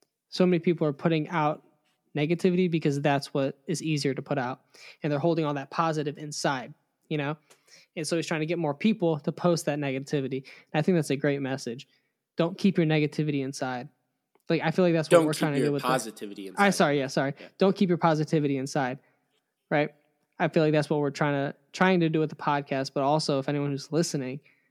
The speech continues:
Speaker 1: post something, post positive things.
Speaker 2: Yeah.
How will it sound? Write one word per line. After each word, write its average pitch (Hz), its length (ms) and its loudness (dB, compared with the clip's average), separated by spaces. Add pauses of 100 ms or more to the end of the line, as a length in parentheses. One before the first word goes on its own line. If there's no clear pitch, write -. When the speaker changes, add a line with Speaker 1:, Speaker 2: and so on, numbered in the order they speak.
(480)
Speaker 1:
post 185 180 -2
something, 185 240 0 (140)
post 202 200 0
positive 156 440 0
things. 143 360 -12 (560)
Speaker 2:
Yeah. 98 220 -14